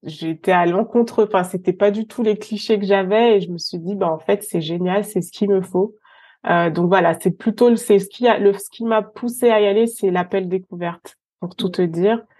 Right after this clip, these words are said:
Speaker 1: Euh, je pense que sans l'appel découverte, j'aurais peut-être eu du mal à prendre le pack en entier parce
Speaker 2: Ouais.
Speaker 1: que j'avais quand même besoin de voir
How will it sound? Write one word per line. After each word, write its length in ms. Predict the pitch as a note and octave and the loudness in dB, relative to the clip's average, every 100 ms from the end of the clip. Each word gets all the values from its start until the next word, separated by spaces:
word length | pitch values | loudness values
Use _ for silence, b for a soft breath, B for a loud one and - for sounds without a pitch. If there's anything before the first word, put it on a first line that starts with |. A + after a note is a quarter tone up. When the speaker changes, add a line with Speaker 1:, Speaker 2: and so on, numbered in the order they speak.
| b b b F3 | b b b 0
Speaker 1:
Euh, 720 | F3+ F3 E3+ E3+ E3+ E3+ E3+ | 2 4 2 0 -2 -2 -4
je 100 | E3 - | -6 0
pense 220 | A3 G#3+ | 0 4
que 120 | G#3+ | 2
sans 220 | G3 A3+ | 4 4
l'appel 380 | A3 G#3+ A3+ G3+ | 4 4 2 2
découverte, 540 | G3+ G3+ G3+ G#3+ A3+ | 0 -2 -2 2 2
j'aurais 220 | G3+ F#3 F3+ | 0 -4 -6
peut-être 340 | - F#3+ - | -4 -6 -4
eu 100 | G#3 | -4
du 160 | F3+ G3 | -2 -2
mal 240 | G3 G3+ | 0 0
à 240 | E3+ E3 _ _ _ _ | 0 -2 _ _ _ _
prendre 280 | - G#3 G3+ | -4 0 2
le 160 | F#3+ F#3+ | 2 2
pack 300 | G#3+ G#3 G3+ | 0 0 -4
en 120 | F#3+ | -8
entier 460 | F#3+ F3+ - A#3 A#3+ _ _ - | -10 -10 -4 -4 -4 _ _ -6
parce 180 | F#3 E3+ | -6 -4
Speaker 2:
Ouais. 60 | |
Speaker 1:
que 280 | - G#3 G3+ | 2 4 6
j'avais 280 | F#3 E3+ F3+ | 4 0 0
quand 120 | G3 | 2
même 200 | G3 G3+ | 2 2
besoin 340 | F#3 F#3+ F#3+ | 2 2 0
de 140 | F#3+ F3+ | -6 -8
voir 480 | E3 F#3+ G3 - | -4 0 0 -2